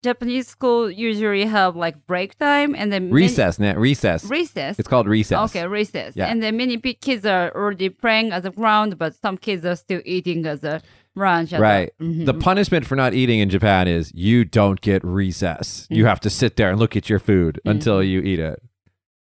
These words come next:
Speaker 2: But the kids serve the kids, right?
Speaker 1: Mm-hmm.
Speaker 2: So can you choose how much food you get?
Speaker 1: Yeah.
Speaker 2: You can.
Speaker 1: Yeah, you can order kids, like, less please or full please. Or,
Speaker 2: Ah.
Speaker 1: mm-hmm.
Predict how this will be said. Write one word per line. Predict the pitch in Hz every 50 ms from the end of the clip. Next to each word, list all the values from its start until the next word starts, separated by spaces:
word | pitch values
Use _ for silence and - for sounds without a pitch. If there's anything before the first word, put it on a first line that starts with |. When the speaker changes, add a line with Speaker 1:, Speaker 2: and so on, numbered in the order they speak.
| _ _ _
Speaker 2:
But | 135 139 131 - - _ _ _ - - _ _ _ _ _ _ _ _ _
the | - 165 165 165 160 156 - - -
kids | - - 294 403 285 226
serve | - - - 185 185 175 139
the | 127 -
kids, | - - 156 120 90 78 -
right? | 87 85 82 82 95 110 -
Speaker 1:
Mm-hmm. | 196 214 220 233
Speaker 2:
So | 247 190 143 135 131 - - - _ _ _ _ _ _ _ _ _ _ _ _ -
can | - 185 185 175
you | 196 247 277
choose | - - - 143 147 170 208 226 -
how | 156 135 131 127
much | 123 120 107 -
food | - 123 123 131 139 127
you | 113 107 90
get? | - 95 90 117 156 - - _ _ _ _ _ _ _ _ _ _ _ _ _ _ _
Speaker 1:
Yeah. | - 392 320 170 - _ _ _ _ _ _ _ _ _ _ _ -
Speaker 2:
You | 143 156
can. | 143 120 95 90 98 131
Speaker 1:
Yeah, | - 262 247
you | 214 208 240 262 254
can | 285 269 269 262 240
order | - 226 226 226 220 220 226 220 214
kids, | - - 240 196 180 165 151 -
like, | 165 160 160 156 156 160
less | 156 156 160 165 165 - _ _ -
please | 175 170 160 160 160 151 147
or | 151 139 139 139 143 131 143
full | - - 175 165 160 147
please. | - _ 170 156 147 147 143 143 143 139 139 -
Or, | 95
Speaker 2:
Ah. | 92 87 87 90 95 101 101 90 85 80 78
Speaker 1:
mm-hmm. | 107 147